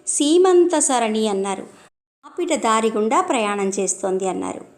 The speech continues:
ఇలా ప్రయాణం చేస్తున్నప్పుడు "ప్రబల గబరీ భారతిమిరా ద్విషాం" అంటున్నారు. పాపిట దారికి అటూ ఇటూ ఉన్న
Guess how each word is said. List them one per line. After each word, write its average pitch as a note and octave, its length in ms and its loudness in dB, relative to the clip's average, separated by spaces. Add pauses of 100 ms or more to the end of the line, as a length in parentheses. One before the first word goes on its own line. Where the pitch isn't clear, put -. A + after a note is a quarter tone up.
(420)
ఇలా D4+ 220 0
ప్రయాణం A3 520 -2
చేస్తున్నప్పుడు G#3 720 -4 (640)
"ప్రబల A#3+ 460 0
గబరీ D#4+ 540 2 (200)
భారతిమిరా C4+ 1000 0
ద్విషాం" A3 840 0
అంటున్నారు. - 500 -10 (960)
పాపిట E4 340 -4
దారికి A#3 560 -2 (480)
అటూ C#4+ 320 0
ఇటూ C4+ 360 2
ఉన్న A3+ 500 -2